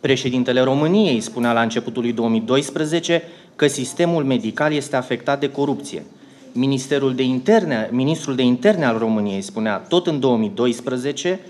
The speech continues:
că există caiete de sarcini cu dedicație în sistemul medical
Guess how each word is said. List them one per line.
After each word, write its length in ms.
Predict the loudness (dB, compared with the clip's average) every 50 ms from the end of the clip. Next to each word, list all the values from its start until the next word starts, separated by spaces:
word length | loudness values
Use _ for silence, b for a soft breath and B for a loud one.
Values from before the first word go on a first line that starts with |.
| B B B B B B B
că 100 | 0 2
există 560 | 2 2 2 -2 -4 -4 -6 -2 0 -2 0
caiete 380 | 2 4 4 4 2 2 -2 -4
de 140 | -2 -2 -4
sarcini 540 | -4 0 0 0 0 -2 -4 -8 -8 -6 -6
cu 60 | -6
dedicație 680 | -2 -2 -2 -2 -2 -6 -2 0 0 0 0 -2 -2 -2
în 60 | -2
sistemul 500 | -2 -4 -10 -6 -4 -2 0 0 0 0
medical 640 | 0 -2 -2 -4 -10 -8 -2 0 0 0 0 -2